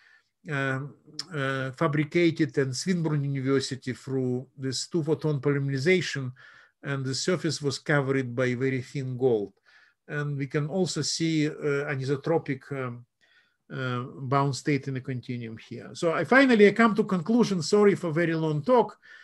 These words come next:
Uh, I wanted to finish earlier, but I try to explain the most difficult things, assuming that people may get interested. So first of all, I try to convince you that,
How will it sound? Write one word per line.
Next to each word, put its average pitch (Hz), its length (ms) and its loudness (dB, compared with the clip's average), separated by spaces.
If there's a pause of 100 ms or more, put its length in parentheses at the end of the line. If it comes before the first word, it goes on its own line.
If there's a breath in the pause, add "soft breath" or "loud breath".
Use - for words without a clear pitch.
(400 loud breath)
Uh, 156 380 0
I 165 100 0
wanted 175 380 0
to 160 80 -6
finish 165 340 -4
earlier, 165 380 4
but 135 180 0
I 147 100 4
try 180 240 4
to 175 120 -2
explain 160 460 0
the 139 120 -2
most 151 240 2
difficult 143 460 0
things, 151 460 -4
assuming 143 580 -2
that 127 180 -4
people 151 260 -2
may 143 120 0
get 139 240 -2
interested. 131 460 -6 (640 loud breath)
So - 160 2
first 269 300 4
of 226 120 4
all, 185 320 6 (300)
I 175 140 2
try 254 240 6
to 247 120 -2
convince 226 540 0
you 202 200 0
that, 170 320 2